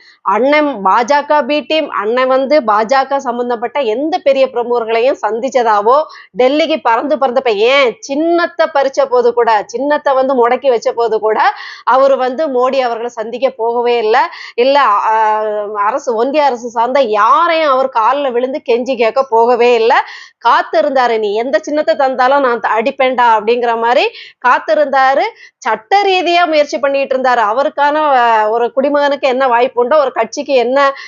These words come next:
லீகல், அதாவது சட்டப்படி எப்படியெல்லாம் முயலணுமோ அந்த வகையில அதை முயன்-, முயன்றுட்டு இருந்தாரே தவிர யார் காலையும் விழ போகல. இதே நிர்மலா சீதாராமன் அவர்கள் தமிழ்நாட்டு பிரஜை தான். அவங்கள்ட்ட கூட போய் அவர் வந்து போய், "ஆ, தமிழ்நாட்டு மகள் தானே நீங்க, எனக்கு உதவி பு-,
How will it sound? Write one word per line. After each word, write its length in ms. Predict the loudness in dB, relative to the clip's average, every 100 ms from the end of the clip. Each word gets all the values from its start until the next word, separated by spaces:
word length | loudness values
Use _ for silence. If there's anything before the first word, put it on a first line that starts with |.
| -8
லீகல், 360 | -2 0 2 2
அதாவது 260 | 2 0
சட்டப்படி 580 | 0 -2 -2 0 0 0
எப்படியெல்லாம் 400 | 0 0 2 2 2
முயலணுமோ 480 | 0 0 -2 -2 -2 0 -4
அந்த 240 | -2 0
வகையில 280 | 0 2 2
அதை 240 | 2 2 0
முயன்-, 280 | 0 2 0 0
முயன்றுட்டு 400 | 0 0 -4 -10
இருந்தாரே 420 | -4 0 0 0
தவிர 380 | -2 -2 0 0 -2 -12 -6
யார் 440 | 0 4 4 2
காலையும் 500 | 0 0 2 2 0
விழ 200 | 0 0
போகல. 400 | 0 -2 0 -2
இதே 260 | -2 0 0
நிர்மலா 340 | 2 0 0
சீதாராமன் 640 | -2 -4 -4 0 0 0 -2
அவர்கள் 320 | -2 -2 -2
தமிழ்நாட்டு 840 | 0 0 2 0 2 4 4 2 0
பிரஜை 400 | -2 0 0 0
தான். 200 | -4 -14 _ _ _ 2
அவங்கள்ட்ட 500 | 2 0 -2 -2 -2
கூட 220 | 0 0
போய் 200 | 2 2
அவர் 240 | 2 0
வந்து 300 | -2 -4 -2
போய், 380 | 0 0 0 -4 -8 -10 0
"ஆ, 460 | 2 4 4 2
தமிழ்நாட்டு 480 | 2 2 2 2 0
மகள் 260 | -2 0 0
தானே 260 | 0 0
நீங்க, 280 | 0 0 0
எனக்கு 580 | -2 -2 0 0 0 -2
உதவி 260 | 0 2 2
பு-, 320 | 0 -2